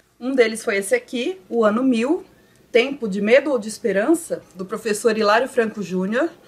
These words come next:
Essa coleção toda é da Companhia das Letras, mas está esgotada. E o Ano Mil, durante o que a gente chama de Idade Média, foi um ano de muita, muito medo.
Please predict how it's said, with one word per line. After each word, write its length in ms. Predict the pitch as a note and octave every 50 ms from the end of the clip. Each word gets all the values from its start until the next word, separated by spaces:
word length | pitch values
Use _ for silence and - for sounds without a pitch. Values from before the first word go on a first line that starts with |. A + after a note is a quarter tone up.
| _ _ _ _ _ _
Essa 200 | G#3 F#3 - A3+
coleção 420 | - A3+ G#3 G#3+ G#3+ - A#3 A3+
toda 320 | A3 - A3 G3 F#3+ G#3
é 40 | G#3
da 100 | G3+ A#3+
Companhia 420 | A#3 A#3+ A3+ G#3+ A#3 G#3+ G#3 G3 F#3+
das 180 | G3+ F#3+ F#3
Letras, 360 | F#3+ F3+ F#3 F#3+ F#3+ A#3+ A3
mas 200 | A3+ G#3 G3+ F#3+
está 260 | G3 F#3 - - F#3+ F3
esgotada. 800 | F3 F3+ F#3+ G3+ G3+ - - F3 D#3+ E3+ F3 F3+ G#3 C4 D4 - _ _ _ _ _ _ _ _ _
E 120 | A3 A3+ A#3+
o 100 | A#3+ B3
Ano 180 | B3+ D4 F4+
Mil, 400 | F4 D4 B3 A#3 B3+ D4+ F#4 F#4+
durante 500 | D4 A3+ A3 A3 A3 A3+ B3 B3+ - B3
o 40 | A#3
que 100 | - A3
a 40 | G3+
gente 180 | G3+ A3 G#3+
chama 260 | - - A3+ G#3 G#3 G3+
de 120 | G3 A3
Idade 320 | G3+ G3 G3 G3+ G3+ A#3+
Média, 540 | B3 B3 A3 G3+ G#3 B3+ C#4 C#4 G#3 G#3+ G3+
foi 300 | F#3+ - - B3 A#3 A#3+
um 120 | B3+ B3 A#3+
ano 280 | A#3+ B3 C4 C4+ B3+
de 340 | G#3+ F#3+ G3+ A#3 A#3+ B3 B3
muita, 520 | A#3+ A#3+ A#3+ A#3+ B3+ B3+ C4 - D4 C#4+
muito 340 | C#4+ - B3 B3+ C4 - D#4+
medo. 540 | C#4 C4+ C4 B3+ C4 B3 G#3+ G3 F#3 E3+ -